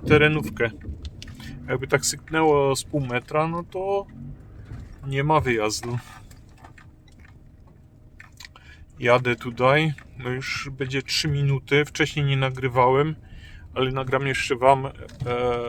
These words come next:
podróż powrotną. Normalnie to jest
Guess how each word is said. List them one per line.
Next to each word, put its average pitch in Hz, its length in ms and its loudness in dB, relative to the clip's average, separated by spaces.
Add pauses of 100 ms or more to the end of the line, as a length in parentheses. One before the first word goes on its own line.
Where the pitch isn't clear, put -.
(840)
podróż 131 400 -2
powrotną. 139 800 4 (1900)
Normalnie 131 580 2
to 135 280 4
jest - 540 0